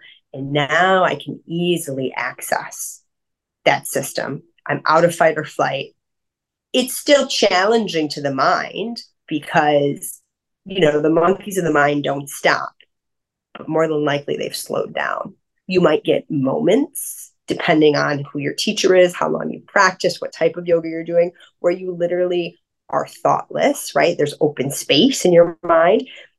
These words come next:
and your breath is moving fluidly in and out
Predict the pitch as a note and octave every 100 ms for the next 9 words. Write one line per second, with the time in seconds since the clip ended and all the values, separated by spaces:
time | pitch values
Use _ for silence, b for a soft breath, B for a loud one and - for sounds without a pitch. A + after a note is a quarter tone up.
0 | _ E3 D#3+ D3 D#3+ D#3 D#3 - C3+ C3+
1 | D3+ E3 E3+ C#3+ - - - F#3 D#3+ D3+
2 | D3+ - - - F3 A3+ D3+ D3 -